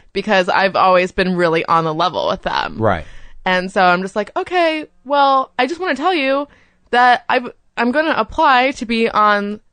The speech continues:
Speaker 1: this website." 'Cause I got into business, um, 'cause I wanted to be on fucking machines.
Speaker 2: What?
Speaker 1: Be-
Speaker 2: Oh, that is, what are they called? The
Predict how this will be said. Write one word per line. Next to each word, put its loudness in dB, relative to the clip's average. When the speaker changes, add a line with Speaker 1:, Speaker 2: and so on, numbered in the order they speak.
Speaker 1:
this -2
website." -4
'Cause -6
I 2
got 2
into -2
business, -4
um, -2
'cause -8
I 0
wanted -2
to -8
be -6
on -4
fucking -6
machines. -18
Speaker 2:
What? -4
Speaker 1:
Be- -20
Speaker 2:
Oh, 2
that 0
is, -6
what -6
are -4
they -4
called? -2
The -8